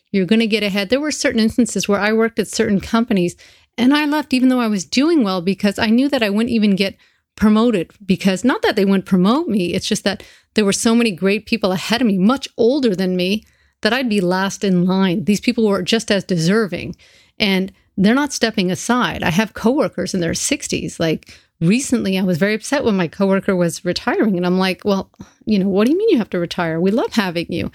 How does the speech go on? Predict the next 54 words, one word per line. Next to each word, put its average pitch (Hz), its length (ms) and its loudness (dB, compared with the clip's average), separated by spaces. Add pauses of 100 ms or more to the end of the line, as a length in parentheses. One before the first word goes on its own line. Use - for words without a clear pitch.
(400)
And 196 160 2
he's 196 260 0
like, 180 280 -2 (200)
"Well, 185 120 4
you 190 100 4
know, 180 180 2
I 175 100 0
am 202 180 2
sixty-eight." 190 500 -4
I'm 190 80 -2
like, 190 160 0
"Sixty-eight?" 269 800 -2 (120)
Like, 190 200 -2
it 196 100 0
blew 269 120 4
my 220 160 2
mind. 214 220 0
I - 20 0
had 180 140 -2
no 254 180 2
idea, 185 560 -2
you 190 220 -4
know, 196 200 2
I, 185 240 -4
I 196 100 0
assumed, 214 460 0
I 185 100 -2
don't 226 160 -4
know, - 100 -4
late 185 320 -2
fifties. - 580 -2 (260)
I 214 40 2
mean, 220 80 4
he 233 80 4
looked 269 240 -4
great. 254 320 0
That's 208 180 -2
the 240 100 0
problem 226 360 -4
also. 220 320 -2
The 170 100 0
generations 214 680 0
are 160 120 -8
aging 208 340 -2
a 196 100 -2
lot 180 360 0
better, 170 320 -2 (420)
but 277 80 2
they 302 80 2
had 359 140 0
a 339 100 2
very 196 300 2
different 175 360 -2
time. 170 320 -2